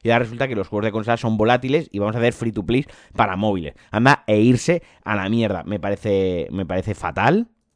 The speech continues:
porque, mm, el, el Suicide Squad no les ha cumplido esa expectativa, el Gotham Knight no se ha cumplido esa expectativa, pero coño, el puto Harry Potter es el juego más vendido del año pasado. No me jodas, ¿cómo que los juegos en consola son volátiles? No son volátiles.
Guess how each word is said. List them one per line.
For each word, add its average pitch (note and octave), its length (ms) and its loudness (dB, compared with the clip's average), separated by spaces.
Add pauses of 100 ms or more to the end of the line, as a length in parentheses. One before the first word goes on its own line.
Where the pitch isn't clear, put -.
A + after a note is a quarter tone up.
(160)
porque, B2 460 6
mm, A2 460 0 (380)
el, A#2+ 400 2
el A2+ 120 -2
Suicide B2 500 0
Squad C#3 240 4
no A#2 120 4
les A#2 200 0
ha A#2+ 60 0
cumplido A#2+ 300 2
esa A#2+ 120 0
expectativa, B2 500 2
el C#3 80 6
Gotham A#2 320 2
Knight C3+ 220 2
no G#2+ 100 0
se B2 100 -2
ha A2+ 60 -2
cumplido A#2 280 0
esa B2+ 100 0
expectativa, A#2+ 420 2
pero G2+ 300 0
coño, C3+ 320 4 (180)
el G#2+ 220 0
puto C3 420 2
Harry C#3 240 6
Potter C3+ 280 4
es C3+ 120 4
el D3+ 120 -2
juego D#3+ 220 10
más D3 200 4
vendido A#2 340 4
del A2 140 4
año G#2 200 -2
pasado. C3 460 2 (160)
No A2+ 140 -2
me A#2 100 0
jodas, A#2+ 240 4
¿cómo A#2 200 0
que B2 100 6
los B2+ 100 8
juegos B2+ 160 2
en B2+ 140 -2
consola B2 260 2
son B2+ 160 -2
volátiles? G2 540 2
No G#2 100 0
son A#2+ 160 0
volátiles. B2+ 480 4